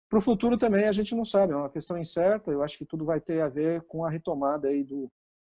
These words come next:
do crescimento econômico, ou se vai ter retomada no curto prazo ou não, tudo isso eu acho que é muito, muito difícil você afirmar com segurança. Isso,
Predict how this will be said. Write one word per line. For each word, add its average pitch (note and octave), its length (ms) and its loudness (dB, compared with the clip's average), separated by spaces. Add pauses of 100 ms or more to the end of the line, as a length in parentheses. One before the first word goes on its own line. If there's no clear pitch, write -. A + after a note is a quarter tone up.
(260)
do C3 80 -6
crescimento C#3+ 540 -2
econômico, D#3 720 2
ou C3 180 4
se - 200 -2 (180)
vai D3+ 160 4
ter D3+ 120 -4
retomada C#3 460 -2
no B2+ 100 -14
curto - 240 -20
prazo D3+ 320 2
ou A#2+ 60 -14
não, E3+ 260 -8
tudo E3 200 -12
isso F3 160 -8
eu F3 40 -6
acho E3+ 120 -10
que F3+ 80 -12
é E3 40 -8
muito, E3+ 380 -2
muito E3+ 180 -6
difícil F3+ 400 -2
você D#3 360 0 (680)
afirmar D3 380 0
com D3+ 120 -10
segurança. C3 600 -2 (600)
Isso, B3 480 4